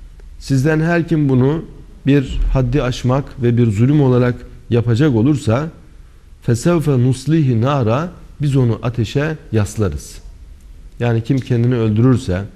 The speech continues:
kim batıl şekilde insanların mallarını yiyecek olursa, böyle bir kimsenin akıbeti sonunda ateşe atılmaktır. "Ve kâne zâlike alallâhi yesîrâ,"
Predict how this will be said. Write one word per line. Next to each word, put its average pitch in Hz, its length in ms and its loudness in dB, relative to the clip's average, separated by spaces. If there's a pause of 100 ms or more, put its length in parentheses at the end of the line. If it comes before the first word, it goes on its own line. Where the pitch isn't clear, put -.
(220)
kim 131 360 -2 (280)
batıl 117 380 0
şekilde 117 680 0 (460)
insanların 120 540 0
mallarını 110 760 2 (400)
yiyecek 104 460 2
olursa, 156 520 0 (360)
böyle 139 240 4
bir 117 60 -2
kimsenin 120 680 0 (160)
akıbeti 101 680 -2 (420)
sonunda 127 680 -2
ateşe 120 420 -2
atılmaktır. 110 880 -4 (1900)
"Ve 127 140 2
kâne 175 540 2 (160)
zâlike 147 500 2
alallâhi 127 600 2
yesîrâ," 151 680 0